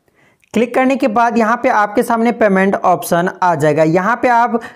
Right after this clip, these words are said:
कार्ड से पेमेंट कर सकते हैं, जो कि क्रेडिट कार्ड और डेबिट कार्ड से, और दूसरे में आप यहाँ पे देख सकते हैं वॉलेट से, नेट बैंकिंग से, यूपीआई,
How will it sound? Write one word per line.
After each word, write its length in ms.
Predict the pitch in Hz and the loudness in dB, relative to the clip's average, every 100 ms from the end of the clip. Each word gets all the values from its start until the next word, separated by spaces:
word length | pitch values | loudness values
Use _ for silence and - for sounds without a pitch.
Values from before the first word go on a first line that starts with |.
| _ | _
कार्ड 240 | 190 202 | 0 0
से 140 | 202 220 | 0 0
पेमेंट 360 | 220 220 226 226 | 0 2 0 0
कर 120 | 208 | 0
सकते 260 | 226 226 | -2 0
हैं, 60 | 226 | 0
जो 80 | 220 | 2
कि 120 | 226 | 0
क्रेडिट 420 | 226 202 202 233 | 0 0 2 0
कार्ड 220 | 240 240 233 | 0 -2 0
और 140 | 220 | 2
डेबिट 280 | 196 190 220 | 2 2 0
कार्ड 160 | 240 220 | -2 0
से, 100 | 233 | 2
और 140 | 220 | 2
दूसरे 340 | 180 202 202 247 | 2 0 2 0
में 120 | 240 | 2
आप 180 | 233 233 | 0 0
यहाँ 120 | 220 | 0
पे 100 | 220 | 2
देख 160 | 220 226 | 0 0
सकते 220 | 226 233 | -2 0
हैं 80 | 226 | 0
वॉलेट 440 | 165 175 170 202 | 2 0 2 -2
से, 120 | - 233 | 0 0
नेट 280 | 202 202 | 2 0
बैंकिंग 360 | 190 208 226 226 | 0 0 2 0
से, 140 | 214 | 0
यूपीआई, 520 | 240 196 196 214 220 | 2 2 2 2 2